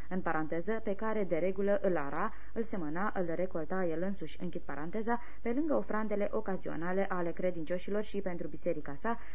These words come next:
a zecea parte din recoltă. Satul era astfel unitatea economică cu care, nu a rare ori, seniorul venea în conflict. Solidaritatea țăranilor încerca și uneori reușea să se opună seniorului,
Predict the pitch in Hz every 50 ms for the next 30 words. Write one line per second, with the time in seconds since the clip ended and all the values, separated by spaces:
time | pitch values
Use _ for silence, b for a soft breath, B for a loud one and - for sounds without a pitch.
0 | B B 202 208 - 214 214 202 175 165 - 175 190 190 190 185 - 147 143 151
1 | 156 165 175 175 - 190 190 190 160 143 - - - - - - - - - -
2 | - - - - - - - - - - - - - - - - - - - -
3 | - - - - - - - - 302 339 349 359 339 - - 269 262 277 269 269
4 | - 233 233 - - 254 240 226 214 202 190 - 214 214 196 196 175 170 - 165
5 | 170 175 190 190 - 202 196 202 190 196 196 190 190 190 185 190 208 233 247 247
6 | - 170 156 160 160 156 143 143 170 214 220 B B B B B - 247 240 240
7 | 254 277 277 277 269 240 196 175 160 170 180 - - - 156 147 - 165 175 -
8 | - 208 202 - - - B B B B B - 190 175 160 151 151 147 151 151
9 | 202 220 - 220 190 - 165 151 151 160 180 196 208 220 220 220 214 202 214 202
10 | 202 - 240 262 254 - 220 - - 196 185 175 180 214 214 - 208 196 190 190
11 | 190 196 233 220 202 - 156 - - 147 147 151 - 196 196 175 160 - 147 143
12 | 151 180 190 202 208 202 208 208